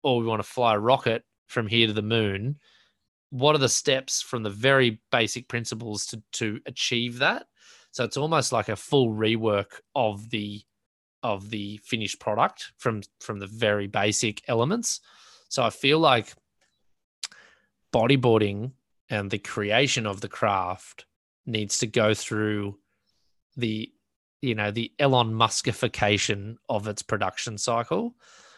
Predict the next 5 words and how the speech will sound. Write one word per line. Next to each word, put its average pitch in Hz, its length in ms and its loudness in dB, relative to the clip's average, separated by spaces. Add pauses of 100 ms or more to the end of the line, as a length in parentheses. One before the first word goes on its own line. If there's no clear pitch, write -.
(300)
And, 104 320 -2 (520)
and 107 160 -2
if 104 120 0
someone 117 960 0 (1040)
can, 104 280 -6